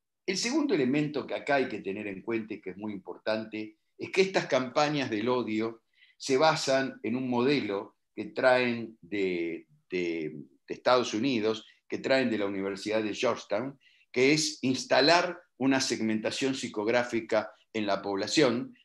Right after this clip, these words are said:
y trabajar sobre esos segmentos, eh, con mensajes claramente dirigidos a ellos a través de todos los instrumentos que crean, eh, necesarios de la, de la,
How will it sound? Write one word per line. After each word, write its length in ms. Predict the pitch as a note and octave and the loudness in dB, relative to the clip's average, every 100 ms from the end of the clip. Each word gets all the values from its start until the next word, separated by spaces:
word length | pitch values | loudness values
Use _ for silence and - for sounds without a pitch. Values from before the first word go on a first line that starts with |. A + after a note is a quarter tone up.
| - | -6
y 140 | A#2+ | -4
trabajar 640 | A#2+ A#2+ B2 C#3 D#3+ D#3+ - | 2 4 6 6 4 2 -4
sobre 300 | - A#2+ B2 | -2 0 2
esos 260 | C3 A#2 - | 0 -2 -2
segmentos, 880 | G2+ A#2+ C3 B2+ A#2+ C3 - - _ _ _ - | -2 0 2 0 -2 -2 -4 -12 _ _ _ -2
eh, 440 | A2 G2 G2 F#2+ | 0 2 0 -2
con 340 | - A#2+ A#2 A2+ | 0 2 2 0
mensajes 720 | A#2+ A#2+ - E3 E3 D3+ - | 2 2 2 2 2 -4 -2
claramente 560 | C3+ C#3 B2 C3 C3 A#2+ | 2 4 4 2 0 0
dirigidos 540 | G#2+ F#2+ A#2+ A#2 G#2 | 0 -2 -2 0 2
a 80 | G#2+ | 2
ellos 460 | D3 B2 C#3 - - _ - | 2 2 -2 -4 -14 _ 0
a 120 | A#2+ | 2
través 300 | A#2 B2+ D3 | 4 4 4
de 120 | C3 | 4
todos 360 | - G3+ G#3+ F#3+ | 2 4 6 6
los 220 | D3+ - | 4 0
instrumentos 640 | B2 A#2+ A#2 B2 B2 A#2+ - | -4 -2 -2 0 -2 -4 -6
que 160 | A2 | -6
crean, 540 | G2+ A#2+ A2+ A2 B2+ - _ - _ | -2 2 2 2 -2 -10 _ -20 _
eh, 300 | - G2+ G2+ | 0 0 0
necesarios 880 | G#2+ G#2+ - - B2 A#2 B2 B2+ - - | 0 0 0 4 6 6 4 2 -4 -8
de 160 | G2 | -2
la, 600 | F#2 F#2 F2 E2 D#2 D#2 - | 2 2 2 0 -4 -6 -2
de 80 | |
la, 200 | F#2+ F#2 | 0 0